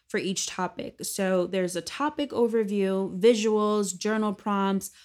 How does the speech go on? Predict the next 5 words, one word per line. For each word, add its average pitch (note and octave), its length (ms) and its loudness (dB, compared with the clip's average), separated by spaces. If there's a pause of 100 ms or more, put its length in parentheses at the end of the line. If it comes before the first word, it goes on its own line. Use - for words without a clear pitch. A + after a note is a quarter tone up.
(160)
positive A3 540 0
affirmations, G3 720 0
over G#3 240 -2
twenty-four G#3 540 -2
affirmations, F3+ 1040 -4